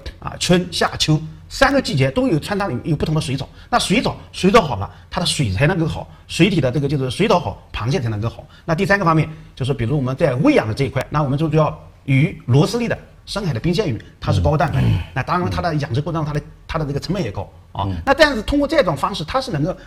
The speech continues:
Speaker 1: 卖出价值的啊。
Speaker 2: 对。
Speaker 1: 这个多个方面嘛，
Speaker 2: 嗯。
Speaker 1: 就是它就是这样能够去呈现出好的螃蟹。再通过这种方式，我们的这个整个包装的设计啊，包括定制啊，就能够做出这种，呃，叫，就是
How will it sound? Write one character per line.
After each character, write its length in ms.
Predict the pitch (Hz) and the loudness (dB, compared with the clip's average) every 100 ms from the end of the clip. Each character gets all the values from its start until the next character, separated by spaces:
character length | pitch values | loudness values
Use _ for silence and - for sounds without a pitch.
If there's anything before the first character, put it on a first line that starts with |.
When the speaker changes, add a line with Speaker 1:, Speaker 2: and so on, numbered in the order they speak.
| - | -6
Speaker 1:
卖 120 | 196 | -4
出 120 | 202 | 0
价 160 | - - | 0 0
值 140 | - | -4
的 80 | - - - - - | -10 -18 -20 -20 -6
啊。 160 | 117 | -4
Speaker 2:
对。 460 | 104 92 - - 131 | -4 -8 -14 -8 0
Speaker 1:
这 0 | |
个 280 | 139 135 - - - - | 2 2 0 -8 -18 -2
多 160 | 233 247 | 2 4
个 80 | 226 | 4
方 160 | 247 | 2
面 120 | 277 | 2
嘛， 160 | 190 110 - - | 0 -2 -8 -6
Speaker 2:
嗯。 80 | |
Speaker 1:
就 60 | 98 | -4
是 100 | - | -4
它 200 | - 160 | -2 -4
就 140 | 160 190 | -2 -4
是 80 | 151 | -2
这 120 | 214 | -2
样 80 | 147 | -2
能 100 | 135 | -2
够 60 | |
去 180 | 143 139 | -2 -4
呈 160 | - 127 | -4 -2
现 120 | 151 | 0
出 80 | 156 | 0
好 160 | 117 | 0
的 80 | 127 | -2
螃 120 | 113 | 0
蟹。 120 | 113 - - | -4 -4 -4
再 100 | 160 | -2
通 160 | - 220 | 0 2
过 100 | 208 | 4
这 140 | 214 | 2
种 120 | 180 | 0
方 140 | - 151 | -2 -4
式， 140 | 151 - - - | -4 -10 -18 -8
我 100 | 123 | -4
们 20 | |
的 80 | 143 | 0
这 160 | 139 139 | 0 -2
个 80 | |
整 140 | 131 131 | -2 -2
个 80 | 147 | 2
包 220 | 202 196 | 2 0
装 120 | 196 | -2
的 80 | 190 | -2
设 160 | 247 | 0
计 160 | 202 185 | 0 2
啊， 120 | 165 | 2
包 160 | 165 196 | 2 -2
括 120 | 208 | -2
定 240 | - 262 | 2 2
制 160 | 226 254 | 4 6
啊， 240 | 214 - - - - | 6 4 -10 -20 -10
就 120 | - | -4
能 140 | 131 131 | -2 0
够 80 | 160 | 0
做 140 | 175 | 0
出 120 | 147 | 0
这 120 | 151 | -2
种， 200 | 139 110 104 - - - - | -2 -4 -6 -16 -20 -20 -14
呃， 160 | - 107 | -8 -6
叫， 400 | 151 135 117 - | 0 2 0 -4
就 100 | - | -10
是 240 | 131 131 | -6 -6